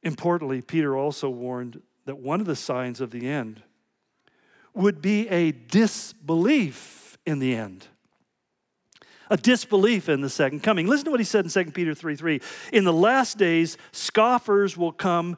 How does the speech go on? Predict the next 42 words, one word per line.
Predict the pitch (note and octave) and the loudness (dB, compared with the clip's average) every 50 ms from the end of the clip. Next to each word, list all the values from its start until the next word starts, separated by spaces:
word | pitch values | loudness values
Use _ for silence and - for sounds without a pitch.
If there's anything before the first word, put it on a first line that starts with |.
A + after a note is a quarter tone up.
| - - - | -12 -16 -16
scoffing | - - - - - - A#3 A#3+ B3+ A#3 - - D3+ C3 C3 C#3+ E3 F#3+ G3+ - _ _ _ _ _ _ _ _ _ _ _ _ _ - | -12 -12 -10 -4 0 2 2 4 2 2 0 -2 -2 -2 -2 -2 -4 -4 -6 -8 _ _ _ _ _ _ _ _ _ _ _ _ _ -6
and | F3 E3 D#3 | -4 -4 -4
following | - - G#3+ G3+ G3+ G#3+ G#3 G3+ G3+ G3 F#3 F3+ | 0 2 2 4 4 4 2 0 0 0 2 2
their | E3+ F3 F#3 | 2 0 0
own | F3+ F3 F3 E3 D#3+ | 0 -2 -2 -2 0
desires, | D3+ D#3+ D3 C#3 - G3 G3+ G#3+ G3+ F#3+ F3 D#3+ C#3+ | 0 -2 0 2 2 2 2 2 2 2 0 0 -2
and | E3+ D#3+ E3 | -2 -2 0
they | F3 F3 E3+ | 0 0 0
will | E3 E3+ D#3 | 0 -2 -2
say, | - - F3+ E3 E3 D#3+ D#3 - - - - | -2 0 2 2 2 0 -2 -6 -12 -16 -10
'Where | E3+ D#3 F3 B3 D4+ D4+ D#4 D#4 D4+ D4 C#4+ | 0 2 4 4 6 6 4 2 2 0 0
is | B3+ B3+ B3+ A#3+ A3+ G#3+ G#3+ G3+ F#3 D#3+ D3+ D3+ | 0 2 2 4 4 4 4 2 0 -2 -4 -4
the | E3 F3 | -4 -4
coming | D#3+ - - - F3 F3+ E3+ E3 D#3 D3 C#3 B2+ | -4 -6 -8 -4 -2 0 0 0 -2 -4 -4 -6
he | A#2+ B2 C3+ C3 | -6 -6 -8 -8
promised?'" | A2+ - - C3+ A#2+ A2+ A2 G#2 G#2 G#2 G2+ - - - - - - - - _ _ _ _ _ _ _ _ _ _ _ _ _ - - - - | -8 -8 -8 -6 -6 -6 -8 -10 -12 -16 -16 -16 -14 -14 -14 -16 -18 -20 -20 _ _ _ _ _ _ _ _ _ _ _ _ _ -20 -10 -2 0
Now, | G#3 G3+ A3+ A#3+ - - G4 - | 2 2 2 0 -2 -4 -4 -6
<laughs> | - - - | -10 -12 -6
rarely, | A#3 G#3+ C4+ C#4+ C#4 B3+ G#3 F#3 F3+ A3 A#3 A3 G#3+ | 0 2 4 4 4 4 4 2 2 0 -4 -8 -12
if | - - - | -14 -4 0
ever, | G#3+ A3+ C4 A3 F3+ E3 | 2 2 4 2 2 0
have | D#3 D#3+ | 0 2
I | E3 E3+ | 2 2
ever | F#3 F#3 F3+ D#3+ | 2 2 2 2
heard | D3+ F3+ F3 | 2 2 2
anybody | E3+ E3 D3+ F3 E3 D3+ | 2 0 0 0 0 2
say, | - F#3 E3 D3+ - - - - | 2 2 2 2 0 -6 -6 0
"One | G3 F3+ A3+ C4+ | 2 2 2 2
of | A#3+ | 2
the | A3 F#3 | 0 0
signs | - - A#3 A3 G#3+ G3+ F#3+ E3 | 2 4 4 4 2 2 0 0
of | F#3 E3 | 0 2
the | D#3 E3+ E3+ | 2 2 2
end | E3 D#3 D3+ - | 0 0 0 2
times | A3+ C#4 C#4 A3+ G3 G3 G3 - - - - - | 2 4 4 4 2 0 -2 -4 -8 -6 0 2
is | G#3 F3 | 2 4
somebody, | - - A#3+ A#3 A#3 G#3+ G#3 A3 | 4 4 2 4 4 2 2 2
people | - - A#3+ A#3+ - G#3 | 2 2 2 4 4 2
are | G3 F3+ | 2 4
gonna | F#3+ F#3 F3 | 2 2 2
start | - G#3+ G#3 G3+ F#3+ | 4 4 4 4 2
saying, | - G#3 G3+ G3 G3 | 2 2 2 2 2